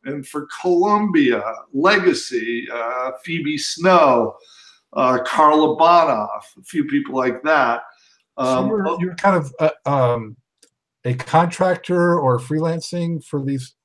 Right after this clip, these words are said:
Speaker 1: Independent contractor.
Speaker 2: Yeah.
Speaker 1: And, um, you know, what they do is, depending on the label and how much work was involved, they pay me anywhere from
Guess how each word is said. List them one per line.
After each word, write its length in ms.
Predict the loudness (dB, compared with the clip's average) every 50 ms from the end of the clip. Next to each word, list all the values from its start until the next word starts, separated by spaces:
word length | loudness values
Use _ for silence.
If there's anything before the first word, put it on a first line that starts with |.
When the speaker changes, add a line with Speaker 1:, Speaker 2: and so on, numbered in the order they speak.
| 2
Speaker 1:
Independent 680 | 4 6 6 6 4 4 2 2 2 4 4 2 0 0
contractor. 1080 | 0 2 2 2 0 -2 -4 -4 -4 -2 -2 -4 -4 -6 -6 -6 -4 -4 -4 -6 -8 -14
Speaker 2:
Yeah. 540 | -20 -20 -20 _ _ 2 2 4 4 4 2
Speaker 1:
And, 200 | 0 -2 0 2
um, 500 | 2 4 4 4 2 2 0 -4 -8 -12 _ _ _ _ _ _ _ _ _ _ -10
you 140 | -6 -2 0
know, 220 | 0 0 0 0
what 260 | -2 -2 -2 -2 0 0
they 200 | 0 0 -2 -2
do 340 | -4 -2 0 0 2 6
is, 420 | 8 8 8 8 6 0 -8 -16 _ _ _ _ _ _ _
depending 440 | -12 -12 -6 -4 -4 -2 -2 -2 -2
on 120 | -4 -2
the 60 | -2 -2
label 600 | -2 -2 -2 -2 -2 -2 -4 -4 -6 -4 -6 -6
and 100 | -6 -6
how 140 | -8 -6
much 200 | -6 -6 -8 -8
work 300 | -6 -4 -4 -4 -4 -4
was 200 | -6 -6 -6 -4
involved, 520 | -6 -8 -6 -4 0 2 2 4 2 2 0
they 80 | 0
pay 300 | -2 -4 -6 -6 -6 -4
me 140 | -4 -6 -6
anywhere 400 | -4 -4 -4 -2 0 0 -2 -2
from 420 | -4 -6 -8 -6 -6 -6 -6 -10